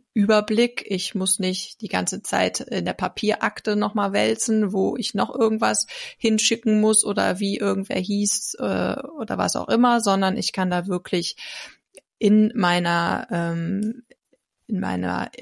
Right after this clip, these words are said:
E-Akte quasi bleiben oder ich komme da mit dem Ziel der E-Akte näher, weil ich schon mal die Briefe da auf einen Blick hab. Es spart mir dadurch natürlich auch sehr viel Zeit, ne? Insbesondere wenn wir da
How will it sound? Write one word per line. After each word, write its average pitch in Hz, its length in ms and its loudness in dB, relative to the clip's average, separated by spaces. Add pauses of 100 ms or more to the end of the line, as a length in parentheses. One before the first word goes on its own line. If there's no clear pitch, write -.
(120)
E-Akte - 640 -2
quasi 175 580 -4
bleiben 175 600 -2
oder 185 220 -2
ich - 140 -10
komme 190 160 -2
da 185 80 -2
mit 165 160 -4
dem 170 160 -6
Ziel 185 160 -4
der - 220 -4
E-Akte - 760 -2
näher, 190 500 2 (540)
weil 196 140 0
ich 185 100 0
schon 185 140 0
mal 175 80 2
die 175 140 -6
Briefe 196 480 -2
da 196 260 2
auf - 80 -10
einen 202 240 -2
Blick 202 260 -2
hab. 208 260 -2 (600)
Es 185 200 2
spart 175 400 0
mir 185 100 4
dadurch 165 400 0
natürlich 170 420 -4
auch - 140 -8
sehr - 260 -2
viel - 220 -4
Zeit, 208 500 0
ne? 190 240 -2
Insbesondere 180 760 -4
wenn 170 240 -2
wir 170 120 -2
da 175 520 -2